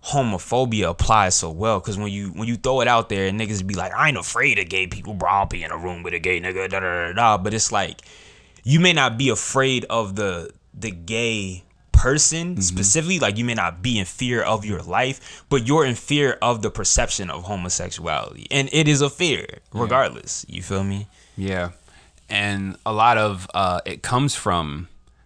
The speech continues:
Speaker 2: um, the oppressive no-, the oppressive notion and toxicity within, like, religion in general,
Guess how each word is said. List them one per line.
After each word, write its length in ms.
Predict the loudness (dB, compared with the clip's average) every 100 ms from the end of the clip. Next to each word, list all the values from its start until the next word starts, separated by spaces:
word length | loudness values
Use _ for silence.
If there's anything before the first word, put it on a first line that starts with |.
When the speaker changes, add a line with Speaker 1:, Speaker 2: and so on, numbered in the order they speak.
| _
Speaker 2:
um, 640 | -4 0 0 0 -4 -8 -12 -20 _ -20 _ _ -8 -8 -16 _ _ _ _ _ _ _ -10
the 140 | -2 0
oppressive 540 | 2 2 4 2 2
no-, 320 | 2 2 2
the 240 | -2 -2 -2
oppressive 460 | 0 2 0 0
notion 360 | -2 0 0 -2
and 120 | -4 0
toxicity 720 | 0 0 -2 -2 -2 -2 -2
within, 400 | -4 -4 -6 -4
like, 260 | -6 -8 -8
religion 460 | -8 -6 -6 -8
in 140 | -12 -10
general, 480 | -8 -8 -10 -14